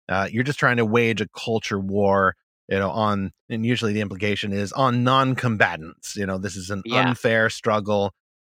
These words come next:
Speaker 2: Yeah.
Speaker 1: Uh, it, you guys are the only aggressors here. Like, uh, how do we understand this phrase, culture war, and then, you know, kind of the mythology that there's only one party fighting that battle?
Speaker 2: Yeah, and it,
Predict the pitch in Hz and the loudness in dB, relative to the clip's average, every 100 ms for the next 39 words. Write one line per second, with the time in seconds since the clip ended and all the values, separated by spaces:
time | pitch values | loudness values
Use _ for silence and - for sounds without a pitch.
0 | - 107 95 - 104 104 117 123 123 113 | -6 0 0 0 -6 -4 0 2 2 2
1 | 104 104 107 98 92 110 107 104 95 - | -2 -2 -2 -4 0 0 0 -4 -4 -4
2 | 98 95 92 _ _ _ - 98 107 - | 0 2 0 _ _ _ -6 -4 -2 -2
3 | 147 156 131 120 104 123 113 104 - 110 | -2 0 -2 -2 -2 0 0 -2 -2 -2
4 | 101 - - 113 - 104 98 107 110 107 | -2 -6 -4 -2 -2 -4 -2 0 2 0
5 | 101 - 98 98 95 95 87 - 113 104 | -2 -6 -6 -6 -8 -10 -10 -6 -6 -4
6 | 92 - 110 104 92 98 92 92 98 - | -4 -2 0 0 -2 -4 -4 -4 -4 -6
7 | _ 120 123 120 110 135 135 131 120 _ | _ -2 0 0 0 2 2 2 0 _
8 | _ - - 120 104 90 110 95 92 85 | _ -10 0 2 2 0 -2 -2 -4 -6
9 | 82 90 85 62 57 _ _ _ _ _ | -6 -6 -6 -10 -14 _ _ _ _ _
10 | _ _ - 113 98 92 - 139 131 123 | _ _ -2 0 0 -2 -4 0 0 -2
11 | 113 98 - _ _ _ - 147 139 | -6 -10 -16 _ _ _ -8 -8 -8